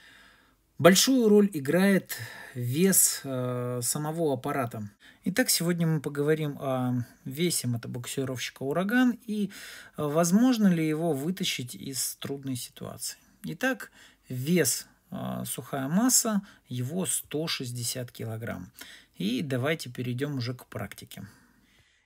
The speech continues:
Итак, про сухой вес сказал, про все это сказал. А, бывает такая ситуация,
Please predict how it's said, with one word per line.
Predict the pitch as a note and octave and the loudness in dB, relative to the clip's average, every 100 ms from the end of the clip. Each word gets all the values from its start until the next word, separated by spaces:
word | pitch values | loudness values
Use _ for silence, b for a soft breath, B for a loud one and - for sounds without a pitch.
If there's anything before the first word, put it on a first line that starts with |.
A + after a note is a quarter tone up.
| - | -14
Итак, | F#3 F3+ - | -10 -8 -10
про | E3+ | -16
сухой | - - G#3+ | -16 -10 -10
вес | F3+ G3 - | -8 -12 -12
сказал, | - F3 G3 C#4 C#4+ C4+ - _ - | -14 -10 -6 -4 -4 -10 -18 _ -20
про | D3+ | -18
все | - - | -16 -18
это | - | -18
сказал. | C#3 G3 F#3+ B3 C#4 C#4 b b b b b - | -18 -14 -10 -10 -10 -14 b b b b b -16
А, | E3+ D#3+ D#3 | -12 -12 -12
бывает | D3+ G3 C#4 C4 F#3+ | -12 -8 -4 -4 -6
такая | F#3 F#3+ F3 | -10 -8 -8
ситуация, | D#3+ - - A#3 C#4+ - A3+ G#3+ G3+ F#3+ | -8 -12 -6 -4 -6 -8 -8 -6 -6 -10